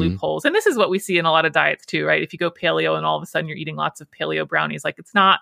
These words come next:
really the diet anymore. But this can also happen with the eight hundred gram challenge. So I really encourage people to try to take a natural approach to it. Um, you're just gonna have fruits and veggies at most of your meals across the day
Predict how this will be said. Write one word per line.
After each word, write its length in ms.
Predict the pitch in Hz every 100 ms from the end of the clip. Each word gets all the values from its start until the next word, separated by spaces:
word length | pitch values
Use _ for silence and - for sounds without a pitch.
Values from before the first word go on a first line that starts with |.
| _
really 280 | 185 180 165
the 100 | 156
diet 320 | 165 160 151
anymore. 420 | 156 156 151 - -
But 240 | 202 - -
this 180 | 240 -
can 120 | 294
also 240 | 240 -
happen 260 | 240 202 220
with 100 | 214
the 120 | 180
eight 60 | 180
hundred 120 | 170
gram 160 | 156 160
challenge. 440 | - 160 151 160 -
So 160 | 185
I 80 | 175
really 260 | 202 247 240
encourage 440 | 226 214 190 - -
people 240 | 202 180
to 60 | 180
try 160 | - 170
to 60 |
take 200 | - 170 _ -
a 40 |
natural 520 | 190 185 185 208 233 226
approach 400 | 226 220 220 -
to 140 | 196
it. 140 | 180 - -
Um, 240 | 175 165
you're 80 | 175
just 120 | 175
gonna 140 | - 175
have 160 | 170
fruits 240 | - 208 302
and 100 | 269
veggies 320 | 233 220 214
at 120 | 180
most 200 | 175 202
of 40 | 208
your 120 | 190
meals 320 | 185 175 175
across 360 | - 165 165 -
the 100 | 190
day 380 | 165 165 160